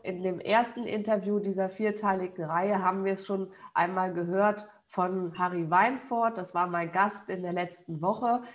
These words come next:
der selbst mit Diabetes gut lebt. Harry Weinfurt ist ein bekannter T-V-Master und auch, äh, bekannt bei den Jüngeren vielleicht aus dem Dschungelcamp, in das er, äh, im Jahr zweitausendsechs gegangen ist.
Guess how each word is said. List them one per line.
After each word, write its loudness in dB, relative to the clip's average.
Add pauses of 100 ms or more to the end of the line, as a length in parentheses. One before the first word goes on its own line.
(140)
der 0
selbst 0 (180)
mit 0
Diabetes 0
gut -4
lebt. 0 (220)
Harry 2
Weinfurt 2
ist -4
ein -2
bekannter -2
T-V-Master 2 (320)
und 0
auch, 2
äh, 0
bekannt 0
bei 2
den -2
Jüngeren 0
vielleicht 0
aus -4
dem -4
Dschungelcamp, 0
in -4
das -4
er, 0 (340)
äh, -2
im -6
Jahr 4
zweitausendsechs -2
gegangen 0
ist. -6